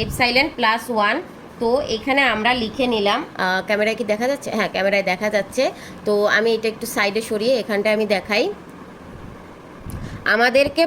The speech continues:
বানাইতে হবে উত্তর টু এন প্লাস ওয়ান, কিন্তু আমাদের এইখানে কোনো জায়গায় এন প্লাস ওয়ান আছে? এন প্লাস ওয়ানের কোনো পদ কিন্তু এখানে নাই। তো আমরা প্রথমটার জন্য এন বের করছি, এখন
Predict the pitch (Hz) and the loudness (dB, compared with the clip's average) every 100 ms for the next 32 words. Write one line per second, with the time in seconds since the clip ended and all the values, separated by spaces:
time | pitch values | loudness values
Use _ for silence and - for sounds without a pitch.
0 | 226 196 214 247 285 285 233 240 302 403 | 4 4 6 4 4 4 4 4 4 0
1 | - 220 226 - 269 311 254 233 262 262 | -8 -8 -8 2 2 2 2 4 2 2
2 | 226 220 220 175 165 247 302 247 202 202 | 0 0 0 -2 0 0 0 2 2 2
3 | 220 240 208 262 254 277 233 226 233 240 | 2 2 0 2 2 2 2 2 2 2
4 | 262 226 247 247 254 254 262 254 277 277 | 2 2 0 2 2 2 2 4 2 0
5 | 185 - - - 247 262 262 269 269 233 | -4 -6 -10 0 0 2 2 2 4 4
6 | 254 330 233 226 285 - 220 226 233 269 | 4 4 4 4 4 2 2 2 0 0
7 | 269 285 226 262 269 214 135 - - - | 4 4 4 4 4 4 2 -4 -16 -2
8 | 240 262 190 208 247 285 226 214 269 269 | 0 2 0 2 2 2 -2 0 2 2
9 | 294 247 214 220 208 233 240 214 196 180 | 2 2 2 2 2 4 2 2 -2 -2
10 | 180 | 0